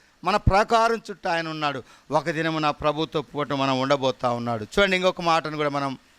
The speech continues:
పేతురు రాసిన పత్రికలోనే మూడవ అధ్యాయం పదవ వచనం చూసినట్లయితే, ఆయన కొనసాగించి ఇట్లా చెప్తా ఉన్నాడు, "మీరు ఆశీర్వదించబడిన వారు" అని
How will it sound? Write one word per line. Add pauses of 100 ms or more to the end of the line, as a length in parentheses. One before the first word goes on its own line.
(560)
పేతురు
రాసిన
పత్రికలోనే
మూడవ
అధ్యాయం
పదవ
వచనం
చూసినట్లయితే, (100)
ఆయన (160)
కొనసాగించి
ఇట్లా
చెప్తా
ఉన్నాడు,
"మీరు
ఆశీర్వదించబడిన
వారు"
అని